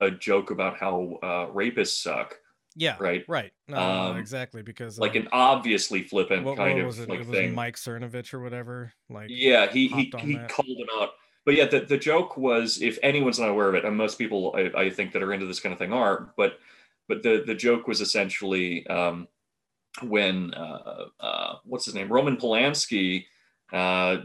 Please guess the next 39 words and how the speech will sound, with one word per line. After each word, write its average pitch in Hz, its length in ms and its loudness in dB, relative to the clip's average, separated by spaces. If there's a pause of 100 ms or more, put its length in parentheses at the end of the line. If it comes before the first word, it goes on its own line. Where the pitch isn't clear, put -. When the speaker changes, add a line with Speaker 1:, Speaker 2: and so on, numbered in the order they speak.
Speaker 1:
that, 107 340 0
all 107 300 2
of 92 80 0
that 117 140 4
was 120 120 -2
going 90 300 -2
on 98 120 -4
'cause 92 140 -6
he's 95 140 -4
a 104 80 -2
rapist 92 520 0
and 98 120 0
a 90 100 -6
Speaker 2:
Yep. - 0 -
Speaker 1:
pedophile. 92 640 -2
Speaker 2:
Yep. 120 120 -14 (320)
Speaker 1:
Um, 92 480 2 (420)
that, 101 300 0
that 113 140 2
when 110 100 0
all 107 160 2
this 160 180 -2
was 127 120 -2
going 113 240 0
on, 107 200 0
he, 120 280 0
he 143 180 -2
ended 131 200 0
up 123 60 -2
making 117 300 -2
a 104 60 -2
joke 107 580 0
because 110 280 -2
people 113 240 -4
were 101 120 -4
defending 135 500 -2
him, 92 380 -4 (300)
which 101 320 -4
was, 98 360 2